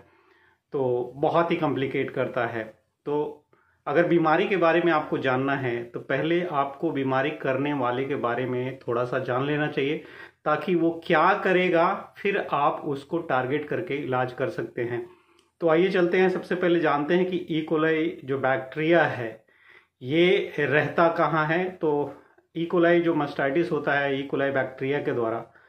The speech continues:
वो, अ, generally opportunistic bacteria होता है और ये contagious bacteria नहीं है, यानी कि एक गाय से दूसरे गाय में या एक जानवर से दूसरे जानवर में ट्रांसमिट नहीं होता है। इसे opportunistic bacteria कहते हैं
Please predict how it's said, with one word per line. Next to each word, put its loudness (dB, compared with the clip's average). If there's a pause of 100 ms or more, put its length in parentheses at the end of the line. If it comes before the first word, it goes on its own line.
(420)
वो, 2
अ, 4 (460)
generally 4
opportunistic 0
bacteria 0
होता 2
है -4 (280)
और -2
ये -2
contagious 0 (260)
bacteria 0
नहीं 0
है, -4 (380)
यानी -2
कि -4
एक 2
गाय 6
से 0
दूसरे -2
गाय 2
में 0
या 0
एक 0
जानवर 0
से -4
दूसरे -2
जानवर -2
में -4
ट्रांसमिट -4
नहीं -2
होता -4
है। -6 (380)
इसे 0
opportunistic 2
bacteria 0
कहते -2
हैं -4